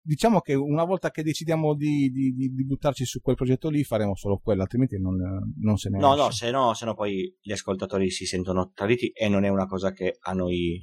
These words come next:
Speaker 2: a noi piace. Diciamo che il progetto che, che ho in mente io, quello forse più facile perché non sembra, ma mettere delle cose in macchina non è così semplice, e mettere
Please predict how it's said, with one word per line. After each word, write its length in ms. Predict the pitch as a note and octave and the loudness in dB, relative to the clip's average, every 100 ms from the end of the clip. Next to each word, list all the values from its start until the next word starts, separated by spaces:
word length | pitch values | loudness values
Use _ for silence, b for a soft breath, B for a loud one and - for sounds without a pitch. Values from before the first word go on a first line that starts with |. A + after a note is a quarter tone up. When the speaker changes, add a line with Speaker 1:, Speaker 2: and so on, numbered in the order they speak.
| - | -6
Speaker 2:
a 120 | G2 | 0
noi 600 | G2 F#2+ F#2 F2 F2 E2+ E2 | 2 4 2 0 -4 -4 -2
piace. 420 | F#2 D2+ - D2+ B B B B B B B | 0 0 -4 -6 B B B B B B B
Diciamo 300 | C3 G3 A#3+ | -2 4 4
che 140 | G#3 | 4
il 160 | E3 D#3 | 2 0
progetto 340 | D#3 F3 F#3+ | -2 -2 0
che, 240 | G3+ - - | -4 -8 -18
che 200 | - E3 | -2 4
ho 40 | |
in 100 | D#3+ D#3+ | 4 4
mente 260 | E3 D#3 | 0 0
io, 160 | D#3 F#3+ | 0 0
quello 240 | E3 C#3+ | 0 -2
forse 320 | C3 D3 F3+ | -4 -6 -8
più 220 | - D3+ C3 | -8 -8 2
facile 400 | C3+ D#3 F3 B2 | 2 4 0 -4
perché 200 | A2+ A#2+ | -4 -2
non 140 | B2+ | -2
sembra, 260 | B2 G#2+ G#2+ | 0 0 0
ma 120 | A2+ | 0
mettere 260 | B2 D3 | -2 -2
delle 220 | D3 C3 B2 | -2 0 0
cose 240 | C3+ C3+ | 0 -2
in 80 | C3 | 0
macchina 400 | C3+ - D3+ A#2+ | -2 -2 -2 0
non 180 | G#2+ A2+ | 2 0
è 80 | |
così 260 | - G#2+ G2+ | -2 -4 -4
semplice, 680 | G2 F#2 F2+ F#2+ F#2 C#3 - _ B B B B B B B | -2 -4 -4 -4 -2 -2 -4 _ B B B B B B B
e 960 | - C3+ B2+ B2 A#2+ A#2+ A#2 A#2 A#2 A2+ | 2 4 6 4 2 2 0 0 0 -2
mettere 960 | C3+ D3+ - B2 A2+ A2 A2 A2 A2 | 0 -2 -2 -2 0 2 0 0 0